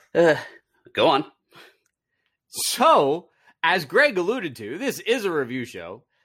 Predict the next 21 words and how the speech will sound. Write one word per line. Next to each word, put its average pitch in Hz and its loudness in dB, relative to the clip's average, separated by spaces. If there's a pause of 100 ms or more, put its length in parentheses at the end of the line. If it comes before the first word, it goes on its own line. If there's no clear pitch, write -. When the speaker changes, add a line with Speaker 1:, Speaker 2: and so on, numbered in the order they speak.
(240)
Speaker 2:
There's 123 -8
probably 190 2
gonna 165 2
be 143 -2
spoilers. 113 -6 (100)
We 127 -4
will 170 0
try 180 0
to 170 0
avoid 143 0
any 139 -4
major 131 -2
twists 143 -6
and 123 -4
any 120 -6
mango 120 -4
wheat 117 -6
beers 120 -4
from 113 -6
Blue 113 -4
Moon. 120 -6